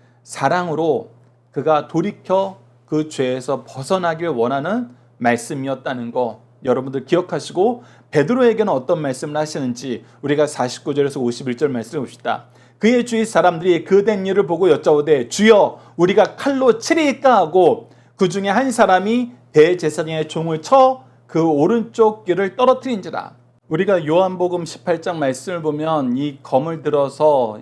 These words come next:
이 사람의 귀를 벤 사람이 베드로인 것을 확인할 수 있습니다. 아, 사십구 절 말씀을 보십시오. 그의 주위 사람들이 그 된 일을 보고 여짜오되, "주여, 우리가 칼로 치리까?" 하고, 즉 공권력을 가지고 폭력으로 예수님께 다가오는 사람을 보자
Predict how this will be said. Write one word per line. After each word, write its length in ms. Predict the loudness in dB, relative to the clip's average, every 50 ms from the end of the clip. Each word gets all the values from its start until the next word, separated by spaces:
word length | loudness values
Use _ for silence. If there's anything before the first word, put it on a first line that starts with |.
| -16 -14
이 180 | -8 -6 -6 -6
사람의 520 | -4 -2 -2 0 0 -2 -2 -4 -6 -8
귀를 340 | -6 -6 -2 -2 -2 -2 -2
벤 240 | -4 -8 -6 -6 -6
사람이 480 | -6 -4 -4 -2 -2 -4 -4 -6 -8
베드로인 540 | -6 -4 -4 -4 -2 -4 -6 -6 -4 -4 -4
것을 260 | -4 -4 -6 -8 -10 -8
확인할 400 | -8 -8 -8 -8 -8 -8 -8 -8
수 120 | -8 -8
있습니다. 640 | -10 -10 -8 -8 -8 -8 -8 -8 -8 -10 -10 -10 -10 _ -6
아, 100 | -6 -2
사십구 380 | 0 0 0 0 -2 -2 0
절 100 | 2 2
말씀을 400 | 2 0 -2 -2 -2 -4 -4 -2
보십시오. 460 | -2 -4 -4 -4 -2 -2 -2 -2 -2
그의 320 | -2 0 2 2 2 0 -2
주위 240 | -6 -6 -4 -4 -4
사람들이 680 | -2 -2 0 0 0 -2 -4 -6 -6 -4 -4 -4 -6
그 220 | -4 -4 -4 -4
된 240 | -2 -4 -6 -4 -4
일을 200 | -2 -2 -2 -2
보고 200 | -2 -2 0 2
여짜오되, 560 | 2 2 2 2 0 0 0 0 0 -2 -2 -2
"주여, 300 | -6 -4 2 2 4 4
우리가 480 | 2 0 -2 0 2 2 2 0 -2
칼로 440 | -4 -4 -2 0 0 0 0 0 -2
치리까?" 600 | -4 -8 -6 -4 -4 -4 -4 -2 0 2 4 4
하고, 460 | 4 2 0 0 0 0 0 -2 -4 -8 -20 -20 _ _ _ _ _
즉 240 | 0 0 0 2 2
공권력을 600 | 0 0 2 2 2 2 2 2 4 4 2 2
가지고 680 | 2 2 0 0 0 -2 -4 0 2 2 2 2 0 -2
폭력으로 720 | -4 -4 -2 0 0 2 2 2 0 0 2 2 2 2
예수님께 580 | 2 0 0 -2 -2 -8 -10 -8 -6 -6 -6 -4
다가오는 480 | -2 -4 -2 0 0 -2 -2 -2 -4 -4
사람을 320 | -4 -4 -2 -2 -4 -4
보자 460 | -4 -6 -4 0 2 2 2 0 -2